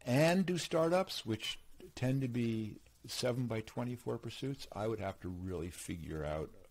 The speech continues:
a way to do that. And I'm actually pretty proud that I think I have done.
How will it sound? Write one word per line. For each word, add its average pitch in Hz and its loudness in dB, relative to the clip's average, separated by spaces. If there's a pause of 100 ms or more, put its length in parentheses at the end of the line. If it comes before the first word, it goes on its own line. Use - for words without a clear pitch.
(140)
a 82 -6
way 69 -6 (480)
to 82 -6
do 85 -4
that. 67 -2
And 87 -6
I'm 101 -2
actually 107 -4
pretty 98 -4
proud 92 -2
that 85 -4
I 82 -4
think 92 -6
I 87 -4
have 101 -2
done. 80 -4